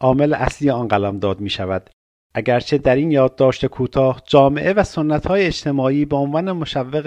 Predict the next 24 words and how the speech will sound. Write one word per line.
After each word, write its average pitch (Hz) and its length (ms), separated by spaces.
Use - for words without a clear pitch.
اصلی 156 420
ازدواج‌های 127 720
زودهنگام 123 720
دختران 131 440
تلقی 120 420
شده 117 280
است، 120 380
اما 180 200
در 160 160
کنار 160 380
دلایل 143 580
دیگر، 117 480
در 135 120
ایران 151 400
چون 202 240
دولت 160 500
خود 185 260
با 156 180
پذیرش 147 640
و 135 40
قانونی 143 540
کردن 147 460
چنین 135 340
فرهنگی 135 720